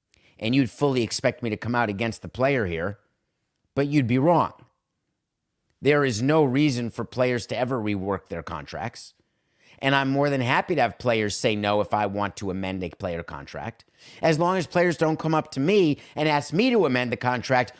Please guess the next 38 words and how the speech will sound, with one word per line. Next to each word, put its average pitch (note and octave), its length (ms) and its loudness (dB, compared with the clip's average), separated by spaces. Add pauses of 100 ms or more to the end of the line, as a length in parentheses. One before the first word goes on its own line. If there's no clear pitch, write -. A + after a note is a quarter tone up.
when C#3 180 0
things C3+ 280 0
are B2 80 0
going A#2 320 0
well. D#2+ 260 -2 (640)
What's G#2+ 220 0
good C#3+ 240 0
for - 80 -4
the A3 80 0
goose A#3 320 -4
seems E3 320 -2
fine A#2 320 0
for B2+ 120 -4
the B2+ 60 2
gander. F#2+ 460 -2 (580)
Don't C3+ 280 0
come A3+ 220 0
to F#3 80 2
me C3+ 160 0
because C3+ 520 0 (160)
you're C3+ 140 2
hitting B2 280 2
four C3 280 2
hundred, G2 480 -2 (920)
because D3 240 2
I C#3+ 120 2
know F#3 160 2
you're A3+ 140 4
not B2 200 0
gonna D3 140 -2
come A2 200 -4
to G2+ 120 -6
me A2 100 0
when A2 160 0
you're A2 80 2
hitting B2+ 320 2
one C3+ 160 2
hundred. F2+ 400 -6